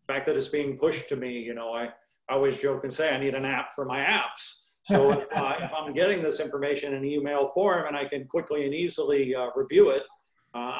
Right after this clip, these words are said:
Speaker 1: I'm a lot better off. So that's, uh, that's a real relief to me.
Speaker 2: Yeah, on the Jane Logic side with that too, it, it's an entry level. So all you have to do is if you wanna sign up for Jane Logic and you want real-time everything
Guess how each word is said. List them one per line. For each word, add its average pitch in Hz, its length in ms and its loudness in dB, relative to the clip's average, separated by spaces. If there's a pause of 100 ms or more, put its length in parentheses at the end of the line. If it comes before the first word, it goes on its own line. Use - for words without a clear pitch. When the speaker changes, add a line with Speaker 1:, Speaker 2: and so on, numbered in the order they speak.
Speaker 1:
I'm 139 140 -6
a 131 60 -4
lot 131 280 -4
better 123 240 -2
off. 135 420 -2
So 117 240 -6
that's, 131 300 -8
uh, 113 160 -6 (180)
that's - 200 -10
a 120 40 -8
real 117 140 -4
relief 110 400 -12
to 113 100 -18
me. 120 300 -8 (220)
Speaker 2:
Yeah, 135 160 -6 (120)
on 208 140 8
the 214 100 8
Jane 233 280 6
Logic 202 360 8
side 170 300 4
with 156 160 2
that 165 300 -2
too, 180 400 6
it, 170 160 0 (240)
it's 175 180 0
an 170 80 4
entry 175 260 4
level. 147 320 2
So - 200 0
all 175 260 8
you 190 140 8
have 185 140 6
to 165 80 2
do 180 140 8
is 165 200 4
if 151 120 0
you 160 120 2
wanna 170 240 2
sign 175 280 2
up 170 80 2
for 160 80 -2
Jane 160 260 0
Logic 165 380 2
and 156 120 2
you 151 80 8
want 175 200 2
real-time 180 520 2
everything 202 560 0